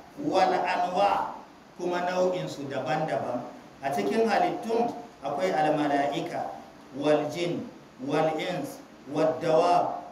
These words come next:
wat tuyur, wal wuhush, was siba, wal hush-, wal hasharat. Duk wayannan halittu ne, babu wanda yake da su sai Allah. Mala'iku halittar Allah ce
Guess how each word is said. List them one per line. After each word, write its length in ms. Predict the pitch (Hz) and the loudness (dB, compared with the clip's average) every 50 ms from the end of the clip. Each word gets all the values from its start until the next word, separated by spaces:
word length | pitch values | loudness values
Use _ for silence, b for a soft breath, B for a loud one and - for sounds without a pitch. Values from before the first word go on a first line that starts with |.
| - 135 | -12 -6
wat 320 | 143 147 160 160 165 165 | -2 -2 0 0 -2 -4
tuyur, 560 | 160 160 165 170 170 180 175 160 - - - - - - - - | -6 -4 -4 -2 0 0 0 0 -2 -4 -4 -8 -12 -16 -14 -8
wal 240 | 135 156 160 160 156 156 | -2 0 0 2 2 0
wuhush, 480 | 156 156 160 175 180 180 175 - - - - - - - - 131 | 0 -2 -2 0 2 2 2 2 0 -2 -6 -12 -16 -16 -12 -6
was 260 | 147 151 156 - - - | -2 0 0 0 -2 -2
siba, 540 | 160 156 156 175 175 175 - - - - - - - 123 123 127 | -4 -4 -2 0 2 4 4 4 2 0 -4 -6 -12 -12 -10 -6
wal 260 | 143 156 165 160 156 | -2 2 2 2 2
hush-, 320 | - - - - - - - 147 | 0 -4 -6 -8 -10 -10 -6 -2
wal 200 | 151 156 156 156 | 0 2 2 2
hasharat. 720 | 147 - - - 139 131 123 - - 143 - - - - - - - - - - - - - - - - - - - - - - - - - - - - - - - - 165 | 2 0 -2 -2 -2 -2 -2 0 0 0 0 -2 -4 -10 -12 -16 -20 -20 -20 -20 -20 -20 -20 -20 -20 -18 -16 -16 -16 -16 -18 -20 -20 -20 -20 -20 -20 -20 -20 -20 -18 -4 0
Duk 160 | 269 285 - - - 202 | 2 2 2 0 -2 0
wayannan 600 | 226 226 233 226 208 196 202 202 190 160 - 143 - - - - | 0 2 2 2 0 0 0 0 0 0 -2 -6 -8 -10 -10 -6
halittu 560 | 151 160 165 170 - - - 220 214 226 220 | -4 -4 -2 -4 -4 -6 -8 -8 -8 -4 -4
ne, 160 | 220 196 175 170 | -2 -2 -2 0
babu 460 | - - - 220 - - 185 185 185 | 2 2 4 4 4 2 2 4 4
wanda 300 | - - - - - - | 4 4 4 2 0 0
yake 260 | - - - 190 175 156 | -2 -2 -2 -4 -4 -4
da 100 | 160 160 | -4 -4
su 140 | 160 165 156 151 | -6 -6 -8 -10
sai 240 | 160 160 160 151 | -10 -8 -6 -4
Allah. 420 | 156 160 160 160 160 156 151 - - - - - - - - - - - - - - - - - | -2 0 0 0 0 0 -2 -4 -4 -8 -10 -14 -18 -20 -20 -20 -20 -20 -20 -20 -20 -20 -14 -10
Mala'iku 880 | 135 156 156 156 151 151 151 151 143 143 143 - 170 175 175 175 175 - - - - - - - - - - - - - - - - - | -4 0 0 2 2 2 2 0 0 -2 -6 -6 -4 -4 -2 -2 -4 -4 -6 -12 -18 -20 -20 -20 -20 -20 -20 -20 -20 -20 -20 -20 -16 -8
halittar 440 | 135 139 160 175 175 - 185 160 - | -4 -2 -2 -2 -2 -2 0 0 0
Allah 480 | - - 151 147 143 143 143 - - - | 2 2 0 0 0 0 0 -2 -2 -2
ce 140 | - - | -4 -8